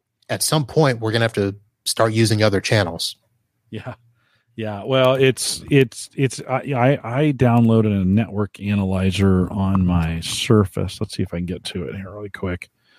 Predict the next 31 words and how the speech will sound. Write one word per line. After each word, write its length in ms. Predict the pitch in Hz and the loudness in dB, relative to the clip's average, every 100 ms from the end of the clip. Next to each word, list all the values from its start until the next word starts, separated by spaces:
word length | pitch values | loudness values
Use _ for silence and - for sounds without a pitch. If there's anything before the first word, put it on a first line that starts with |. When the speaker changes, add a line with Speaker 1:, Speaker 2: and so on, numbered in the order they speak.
| _ _ _ - | _ _ _ 0
Speaker 2:
Uh, 400 | 104 101 104 95 - | 4 4 4 0 -8
now 420 | 110 107 110 104 | -6 -2 -2 -2
I, 40 | 104 | -6
it's, 280 | 113 127 - - | -2 -4 -2 0
I 80 | 135 | 2
think 180 | 165 180 | 2 0
it's 100 | - | 0
called 220 | 147 110 | 0 2
Wi-Fi, 800 | 101 117 131 123 98 71 73 85 | 4 4 4 0 -6 -8 -14 -8
W 200 | 107 104 | -4 -2
I 140 | 110 107 | 0 0
N 280 | 101 107 92 | 0 -2 -4
F 240 | 101 - | -8 -6
I. 320 | 90 104 147 - _ _ - | -6 -4 -4 -8 _ _ -6
Speaker 1:
Okay. 320 | 101 107 113 - | 0 2 0 0
Speaker 2:
Wi-Fi. 440 | 123 135 151 139 - _ _ - | 2 4 4 2 0 _ _ -2
And 140 | 160 147 | 4 4
it 100 | - | 4
just 280 | 160 - | 0 0
connects 320 | - 151 135 - | 0 0 0 2
to 80 | 127 | 2
the 60 | |
network 320 | 127 107 131 | 2 0 0
and 100 | 123 | 0
then 80 | 110 | 0
starts 320 | 95 127 117 | 0 -2 -2
to 100 | - | -6
give 260 | 98 113 110 | -2 0 0
me 400 | 110 104 104 95 _ _ _ _ _ - | 0 0 -2 -4 _ _ _ _ _ -2
the 260 | 113 107 | 0 2
various 680 | 101 117 120 117 107 - | 4 4 6 4 0 -8